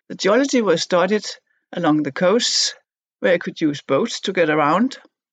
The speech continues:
and some inland areas are poorly known because helicopter transportation has been too expensive. However, we have the stream sediment data now, and that can tell us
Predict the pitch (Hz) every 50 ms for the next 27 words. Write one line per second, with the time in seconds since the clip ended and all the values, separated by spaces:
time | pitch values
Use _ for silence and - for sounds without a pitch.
0 | _ _ - - - - 277 294 311 254 240 254 269 277 247 220 180 165 147 143
1 | 147 151 151 135 135 147 - - - 147 - _ - - 247 294 320 320 294 240
2 | 180 160 147 143 147 156 175 - _ _ _ _ _ _ _ - - - - 170
3 | 160 - - 226 247 285 294 - 233 - - 196 185 - - 180 165 - - -
4 | 151 - 185 180 208 202 - 240 226 226 - _ - - - 175 - - 160 156
5 | - - 226 240 302 311 - - - 147 170 185 - 190 139 131 - _ _ _
6 | _ _ _ _ _ _ _ _ _ - - - 214 220 208 180 127 107 104 -
7 | 139 - _ _ _ _ _ _ _ _ _ - - 185 170 165 131 127 - -
8 | - - 233 277 320 - 294 254 233 196 170 - - - - - - 143 123 120
9 | - - - 156 - _ _ _ _ _ _ _ _ _ _ _ _ - - 285
10 | 139 143 - 269 285 - 311 262 247 220 185 175 170 165 170 185 - -